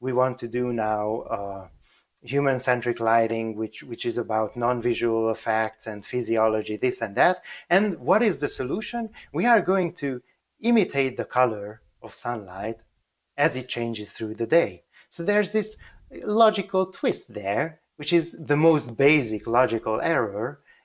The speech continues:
and nobody seems to realize that, okay, are you talking about perception or are you talking about physiology?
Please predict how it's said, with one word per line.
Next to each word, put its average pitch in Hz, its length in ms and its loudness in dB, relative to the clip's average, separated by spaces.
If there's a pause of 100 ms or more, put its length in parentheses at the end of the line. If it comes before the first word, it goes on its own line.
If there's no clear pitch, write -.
and 110 120 -8
nobody 120 320 2
seems 135 380 -8
to 107 120 -10
realize 104 800 -4 (280)
that, 127 120 0
okay, 135 280 0
are 120 200 2
you 117 100 4
talking 110 360 -6
about 98 300 -8
perception 202 580 -8
or 123 160 2
are 120 220 6
you 120 80 2
talking 120 360 -4
about 127 280 4
physiology? 127 720 0